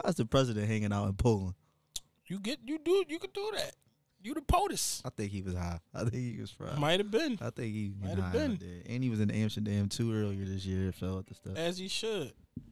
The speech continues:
Speaker 1: You know.
Speaker 2: As he should.
Speaker 1: Shit like that. Um.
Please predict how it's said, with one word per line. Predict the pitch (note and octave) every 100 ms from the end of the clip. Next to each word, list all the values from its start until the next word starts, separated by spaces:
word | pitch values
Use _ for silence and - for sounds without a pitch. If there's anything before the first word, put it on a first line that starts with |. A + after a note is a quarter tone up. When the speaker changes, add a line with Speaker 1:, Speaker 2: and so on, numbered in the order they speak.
| -
Speaker 1:
You | F2+
know. | E2 E2+ F#2+ _ _ _ -
Speaker 2:
As | D#3+ E3
he | E3
should. | - F3+ E3 A#2+ _ -
Speaker 1:
Shit | - - F#2+
like | F#2 F2 D#2+
that. | F#2 F#2 -
Um. | G#2+ A2+ A2 G2+